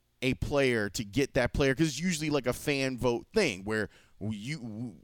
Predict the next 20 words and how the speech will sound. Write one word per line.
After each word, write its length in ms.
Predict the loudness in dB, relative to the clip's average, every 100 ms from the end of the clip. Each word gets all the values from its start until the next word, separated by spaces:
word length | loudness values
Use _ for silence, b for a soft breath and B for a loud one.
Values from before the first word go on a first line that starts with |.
| -4
we 180 | -2 0
need 240 | 0 2
to 140 | 4
win 560 | 2 0 0 2 2 0
as 160 | -2 -2
many 460 | -2 0 0 -2
votes 460 | -2 0 0 0 -4
as 140 | -4
you 80 | -4
can 220 | -6 -2
vote, 180 | 2 2
up 140 | 2
to 140 | -2 -8 -10 -12
fifty 440 | -6 -4 -4 -4
times 500 | -2 0 0 0 -4
for 200 | -4 -4 -6 b b
this 180 | 0 0
particular 540 | 0 0 -2 0 -4 -4
player. 500 | 0 4 6 6 4
And 200 | 0